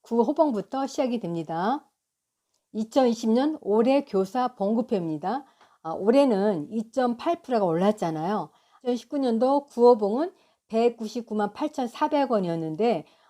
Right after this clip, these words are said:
어, 이천이십 년도에는 이백오만 사천사백 원이기 때문에 오만 육천 원이 인상이 되었어요. 만약에 십 년 경력이 있다 그러면 십구 호봉이 되겠죠.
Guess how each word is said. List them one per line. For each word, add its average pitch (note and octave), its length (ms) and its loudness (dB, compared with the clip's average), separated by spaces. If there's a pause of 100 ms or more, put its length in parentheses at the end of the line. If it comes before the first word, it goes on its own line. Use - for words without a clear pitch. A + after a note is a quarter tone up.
(100)
어, E3 280 -2
이천이십 G#3+ 540 0
년도에는 A3+ 540 2 (200)
이백오만 A3 540 4
사천사백 D4 800 -4
원이기 G3 360 -2
때문에 F#3 500 -2
오만 A3+ 340 2
육천 G#3 300 0
원이 G3 300 0
인상이 A3+ 340 2
되었어요. E3+ 640 -4 (180)
만약에 A3 400 2
십 D#4 200 -6
년 D4+ 260 2
경력이 A3 480 0
있다 E3+ 380 -4
그러면 E3+ 340 -2
십구 G3 400 -2
호봉이 F#3+ 220 2
되겠죠. D#3+ 680 -6